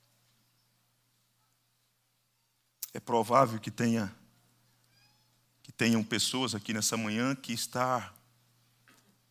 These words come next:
cansada por conta do fardo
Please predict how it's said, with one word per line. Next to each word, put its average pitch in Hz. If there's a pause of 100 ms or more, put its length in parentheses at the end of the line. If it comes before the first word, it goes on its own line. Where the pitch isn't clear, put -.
(380)
cansada 110 (1600)
por 101
conta 113
do 107
fardo 98